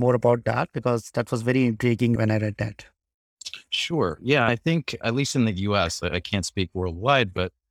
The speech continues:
Speaker 2: from my experience, I've seen that communities and individuals rely on the healthcare system to make them healthier. And so if we have that mindset, we're functioning from, like, a, a reactive,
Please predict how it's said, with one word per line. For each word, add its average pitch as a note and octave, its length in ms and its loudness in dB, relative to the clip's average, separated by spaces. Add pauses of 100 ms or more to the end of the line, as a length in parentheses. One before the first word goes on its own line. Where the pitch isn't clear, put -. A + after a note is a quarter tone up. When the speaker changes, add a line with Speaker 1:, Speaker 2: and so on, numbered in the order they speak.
Speaker 2:
from A2+ 200 -2
my A#2 140 4
experience, G2+ 840 0
I've F#2+ 240 0
seen G2 480 0
that E2+ 200 2 (120)
communities F#2+ 640 0
and F2 120 -6
individuals F#2 920 -2 (300)
rely F#2+ 400 0
on F2+ 160 0
the E2 60 -4
healthcare A2+ 520 -2
system D3 480 -6 (280)
to F#2 760 4 (340)
make F#2+ 240 -2
them D#2+ 140 -4
healthier. C2+ 540 -8
And F#2+ 140 -4
so F2 420 -2 (560)
if G#2 140 -2
we A2 140 -2
have G#2 180 -2
that F2+ 160 -2
mindset, E2+ 640 -2
we're E2+ 180 -8
functioning F2 500 -2
from, E2 300 -4
like, D#2+ 180 -6
a, E2 60 -2
a D#2 380 -4
reactive, F2 760 -4